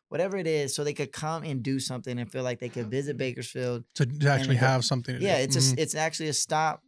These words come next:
Speaker 1: a stop,
Speaker 2: Mm-hmm.
Speaker 1: like, for your traveling, you know? So, because what is it, the ninety-nine to the I five? It's, it's, like, the most traveled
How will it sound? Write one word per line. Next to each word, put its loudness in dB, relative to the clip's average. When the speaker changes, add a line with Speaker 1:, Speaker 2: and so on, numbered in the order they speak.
Speaker 1:
a -4
stop, -2
Speaker 2:
Mm-hmm. 4
Speaker 1:
like, 2
for -2
your -2
traveling, -6
you -6
know? -6
So, 0
because 0
what 2
is 0
it, -6
the -2
ninety-nine -2
to -4
the -2
I 0
five? -4
It's, -4
it's, -8
like, -4
the -6
most -2
traveled -4